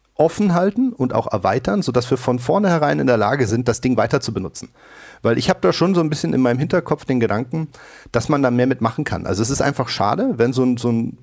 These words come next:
vollständiges Raumschiff da oben im Orbit dann einfach als nächsten Arbeitsschritt einfach nur verglüht,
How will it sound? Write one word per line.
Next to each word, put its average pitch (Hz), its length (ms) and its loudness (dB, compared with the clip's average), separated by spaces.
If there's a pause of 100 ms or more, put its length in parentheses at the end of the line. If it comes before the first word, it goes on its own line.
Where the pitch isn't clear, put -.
(160)
vollständiges 143 640 0
Raumschiff 135 420 -2 (340)
da 120 120 2
oben 135 240 2
im 123 120 2
Orbit 131 460 2
dann 123 220 4
einfach 120 320 -2
als 113 180 0
nächsten 123 300 0
Arbeitsschritt 123 480 0
einfach 113 260 -4
nur 117 140 -2
verglüht, 113 420 -4